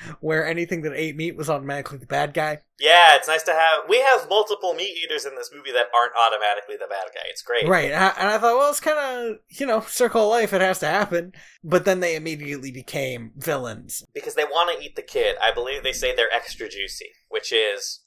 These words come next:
Speaker 2: a little fucked up thing to say, again, in a movie for kids.
Speaker 1: In a movie for kids, where the monster that wants to eat the kid is going to. <laughs> So he's running from the pterosaurs,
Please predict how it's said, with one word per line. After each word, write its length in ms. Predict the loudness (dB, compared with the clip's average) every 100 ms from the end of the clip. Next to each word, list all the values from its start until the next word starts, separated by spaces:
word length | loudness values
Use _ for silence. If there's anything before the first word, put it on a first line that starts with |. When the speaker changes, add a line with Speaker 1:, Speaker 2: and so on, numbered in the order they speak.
| _
Speaker 2:
a 60 | -8
little 160 | -6
fucked 300 | -2 -2 0
up 180 | -2 -2
thing 140 | -8
to 80 | -4
say, 320 | 0 2 2 -2
again, 360 | 2 4 4
in 160 | 0 -10
a 80 | -12 _ _
movie 240 | -14 -12 -10
for 180 | -10 -4
kids. 580 | 2 2 2 -6 -8 _ _ _ -6
Speaker 1:
In 100 | -6
a 60 |
movie 260 | -4 -6 -6
for 200 | -4 -4
kids, 680 | -2 -2 -4 -8 -10 -12 _ _ -10
where 260 | -6 -6
the 80 | -4
monster 440 | 0 0 0 -4 -4
that 100 | -4
wants 200 | -6 -8
to 80 | -12
eat 180 | -12
the 80 | -10
kid 320 | -6 -6 -8 _ -12
is 140 | -10
going 260 | -6 -6 -4
to. 180 | -4 -4
<laughs> 300 | -6 -10 _ _
So 220 | -4 -2
he's 160 | 0 0
running 240 | 0 0
from 200 | -2 -8
the 60 | -6
pterosaurs, 1000 | -2 0 0 -2 -4 -4 -6 -8 -10 -12